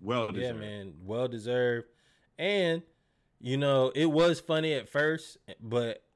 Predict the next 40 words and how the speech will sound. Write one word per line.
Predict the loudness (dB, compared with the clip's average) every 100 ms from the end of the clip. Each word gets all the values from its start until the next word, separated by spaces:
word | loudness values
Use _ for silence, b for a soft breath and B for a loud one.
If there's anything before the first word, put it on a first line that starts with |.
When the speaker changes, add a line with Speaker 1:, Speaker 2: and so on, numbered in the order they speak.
| -6
Speaker 2:
this | -4 -4
has | -4
gotta | 0 0 0
be | -4
gratifying | -4 -2 -2 -2 -4 -6
for | -6
him, | -6 -6
especially | -6 -6 -4 -4 -6 -8
after | -6 -6 -6
that | -8 -6
whole | -6 -6
debacle | -6 -6 -6 -6
with | -8
his | -8 -12
contract, | -12 -12 -6 -8 -8 _ _ _ _ _ -14
where | -10
they | -8
offered | -6 -4 -4 -6
him | -8 -8
that | -8 -6
much | -6 -6
money | -6 -6 -6
and | -8
he | -8
turned | -4 -4 -4
it |
down | -6 -6 -6
and | -4
bet | -4
on | -4
Speaker 1:
Hell | -4
Speaker 2:
himself, | -4 -4 -4
Speaker 1:
yeah. | -6
Speaker 2:
and | -8
then |
everybody | -6 -4 -4 -6
joked | -8 -6 -6 -6
at | -8
him | -8 -10 -12 b b b b
about, | -6 -4 -4 -6